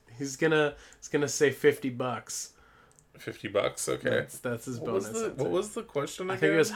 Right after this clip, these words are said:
Speaker 1: how much money to dip your dong in hot sauce was the
Speaker 2: Oh, okay. Yeah.
Speaker 1: <laughs>
Speaker 2: Yeah. Fif-, yeah. Yeah. Yeah. Yeah.
Speaker 1: Um, we, he thinks
Speaker 2: Fifty
Speaker 1: we're
Speaker 2: bucks is
Speaker 1: living
Speaker 2: good.
Speaker 1: in the golden age of communication.
Speaker 2: Um,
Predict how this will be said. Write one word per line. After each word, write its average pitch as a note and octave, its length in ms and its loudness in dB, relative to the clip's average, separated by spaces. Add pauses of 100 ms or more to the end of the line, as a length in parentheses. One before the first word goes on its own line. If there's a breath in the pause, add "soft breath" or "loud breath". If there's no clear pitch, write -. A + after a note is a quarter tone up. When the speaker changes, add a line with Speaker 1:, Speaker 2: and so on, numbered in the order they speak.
Speaker 1:
how C#3 60 6
much C3 260 0
money B2+ 240 2
to B2 100 0
dip A#2+ 280 -2
your A#2+ 80 -4
dong A#2 360 0
in A2+ 100 -2
hot A#2 300 -4
sauce A#2 400 -6
was A#2 260 -8
the A#2+ 300 -8 (120)
Speaker 2:
Oh, C3 280 12
okay. A2 440 8
Yeah. G2+ 400 10 (360)
Speaker 1:
<laughs> A#2+ 80 -4
Speaker 2:
Yeah. G#2 340 2 (120)
Fif-, D3+ 220 -4
yeah. F4 680 -6
Yeah. D3 720 2 (200)
Yeah. A2 440 -4 (680 soft breath)
Yeah. B2+ 300 4
Speaker 1:
Um, C3+ 500 0
we, D3 240 -2
he F3 220 -6
thinks F#3+ 240 0
Speaker 2:
Fifty C3+ 140 0
Speaker 1:
we're D#3+ 60 8
Speaker 2:
bucks D3 80 6
is C#3 60 0
Speaker 1:
living C#3 220 4
Speaker 2:
good. C#3+ 80 6
Speaker 1:
in C3+ 280 2
the B2 200 0
golden C#3+ 380 2
age C3+ 340 0
of C3+ 160 -2
communication. C3+ 800 -2 (2250)
Speaker 2:
Um, F#4 760 -6